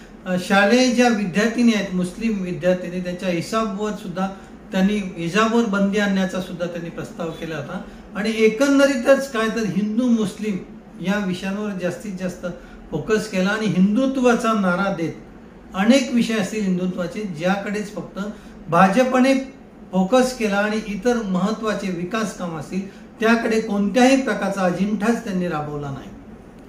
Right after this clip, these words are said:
कर्नाटकात लिंगायत व ओकलिंगा या दोन जमातींचं जास्तीत जास्त वर्चस्व आहे, त्यांचा जास्तीत जास्त मोठा समाज आहे. मात्र याकडेच भाजपने दुर्लक्ष केलं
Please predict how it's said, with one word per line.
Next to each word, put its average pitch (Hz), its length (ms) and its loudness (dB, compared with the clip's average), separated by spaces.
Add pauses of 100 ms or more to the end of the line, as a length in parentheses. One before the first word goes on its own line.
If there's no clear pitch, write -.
(420)
कर्नाटकात 233 920 4
लिंगायत 226 640 4
व 247 80 0
ओकलिंगा 220 840 2
या 196 200 0
दोन 226 580 4
जमातींचं 220 640 -2
जास्तीत 190 540 -2
जास्त 196 300 -4
वर्चस्व 175 580 -6
आहे, 180 120 -4 (380)
त्यांचा 196 260 -2
जास्तीत 190 540 2
जास्त 247 340 4
मोठा 220 480 2
समाज 180 360 -2
आहे. 143 260 -8
मात्र 190 680 -2 (460)
याकडेच 226 840 2
भाजपने 185 560 -4
दुर्लक्ष 185 540 -4
केलं 180 320 -4